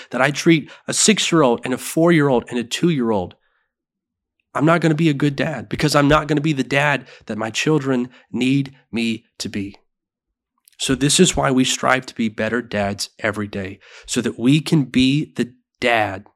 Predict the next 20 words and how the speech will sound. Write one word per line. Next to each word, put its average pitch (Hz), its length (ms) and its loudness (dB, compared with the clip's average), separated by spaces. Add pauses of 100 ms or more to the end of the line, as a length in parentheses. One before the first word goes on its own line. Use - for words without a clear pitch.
(380)
our 104 80 -2
children 110 680 -4 (280)
need 107 240 -2
us 101 260 -2 (200)
to 110 120 -10
be. 107 340 -10 (280)
And 113 100 -4
we 123 120 4
will 123 340 2
only 160 500 4
be 135 240 -4
able 120 480 -4 (120)
to 131 120 0
do 123 240 2
that 104 320 -4 (440)
if 147 220 2
we 151 140 0
have 135 340 0
a 113 100 -6
relationship 110 880 -2